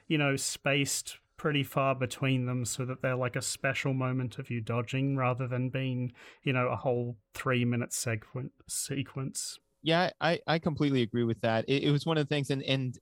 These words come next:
Speaker 2: I, I, I, to, to your point, right, is it's, it's a hardware limitation.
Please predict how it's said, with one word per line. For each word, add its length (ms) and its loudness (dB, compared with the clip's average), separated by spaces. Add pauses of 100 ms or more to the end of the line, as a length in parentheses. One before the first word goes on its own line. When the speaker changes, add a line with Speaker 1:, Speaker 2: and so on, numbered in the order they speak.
Speaker 2:
I, 220 2
I, 220 0 (120)
I, 100 -4 (640)
to, 180 0
to 140 -4
your 100 2
point, 200 2
right, 140 4
is 120 -2
it's, 220 0
it's 120 -4
a 40 -2
hardware 400 2
limitation. 600 0